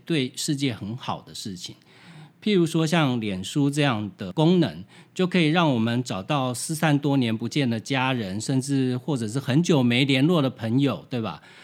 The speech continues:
更积极面的，譬如说器官的捐赠，哦，协助捐赠者跟受赠者之间的媒合，那这都是非常积极跟正面，而且造成一个系统性改变的事情。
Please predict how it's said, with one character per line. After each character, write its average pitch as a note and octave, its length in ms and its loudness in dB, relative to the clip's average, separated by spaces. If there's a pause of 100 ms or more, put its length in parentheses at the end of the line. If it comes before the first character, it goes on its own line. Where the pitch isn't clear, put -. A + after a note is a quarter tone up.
(220)
更 A#3 180 4
积 A3+ 300 2
极 B2 220 -2
面 B2+ 360 4
的， D#2+ 200 -12 (400)
譬 A#3+ 120 2
如 G#3+ 140 4
说 F3 500 2 (260)
器 G3+ 280 -2
官 D3+ 360 0
的 B2+ 160 -4
捐 D3+ 320 4
赠， D3+ 240 0 (220)
哦， A#2 160 -8
协 B2+ 320 -4
助 D#3 460 0
捐 F#3 260 2
赠 F#3 220 4
者 F2 180 -8
跟 C3+ 320 -2
受 C#3+ 400 0
赠 B2 300 -2
者 - 320 -14
之 C3 160 -6
间 B2+ 280 -2
的 G#2 120 -6
媒 F2 280 -8
合， - 380 -16 (380)
那 G#3+ 100 -2
这 A#3 220 2
都 A3 160 0
是 G#3 180 0
非 G3 320 -2
常 C3+ 240 0
积 F3+ 220 -4
极 A2 240 -6
跟 A#2+ 260 -2
正 C3 220 -2
面， G#2+ 340 -4 (240)
而 D#3 140 0
且 G3+ 240 -2
造 D#3+ 280 -2
成 A2 240 -4
一 B2 80 -4
个 A#2+ 160 -6
系 - 240 -4
统 G2 180 -6
性 C3 300 -2
改 - 220 -6
变 D3+ 320 0
的 D#2 80 -12
事 - 220 -8
情。 - 240 -14